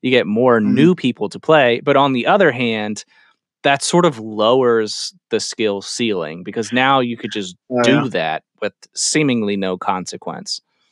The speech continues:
Speaker 2: I, <sighs> honestly, I would, that would be fun to have a rocket jump button, but <sighs> yeah, I, <sighs> I, I know, like, so many people are gonna, like, lose their mind if, like, we did that.
Speaker 1: <laughs> Yeah.
Speaker 2: <laughs>
Speaker 1: Yeah,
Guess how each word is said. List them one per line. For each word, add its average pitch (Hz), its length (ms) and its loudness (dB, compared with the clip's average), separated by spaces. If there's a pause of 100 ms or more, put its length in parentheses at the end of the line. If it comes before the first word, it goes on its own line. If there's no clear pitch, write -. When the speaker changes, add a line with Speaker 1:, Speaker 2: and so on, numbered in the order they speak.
(920)
Speaker 2:
I, - 80 -6 (120)
<sighs> - 680 -10
honestly, 175 520 2
I 143 60 0
would, 135 460 0 (160)
that 139 140 2
would 151 180 4
be 143 100 4
fun 131 220 0
to 120 60 -2
have 110 200 -4
a 123 40 2
rocket 120 360 2
jump 123 260 -2
button, 131 280 0
but 110 280 -4 (1200)
<sighs> - 840 -6
yeah, 190 180 2
I, 185 260 -2
<sighs> - 920 -10
I, 165 140 0
I 165 120 0
know, 170 160 2
like, 196 200 2
so 147 260 0
many 147 200 2
people 135 220 0
are 131 60 2
gonna, 131 160 2
like, 117 140 0
lose 120 260 -4
their 123 120 2
mind 104 300 -2
if, 104 140 -6
like, 185 100 0
we 104 120 -6
did 101 240 -8
that. 104 500 -2
Speaker 1:
<laughs> - 40 -6
Yeah. 151 540 6
Speaker 2:
<laughs> - 40 -6 (160)
Speaker 1:
Yeah, 233 180 4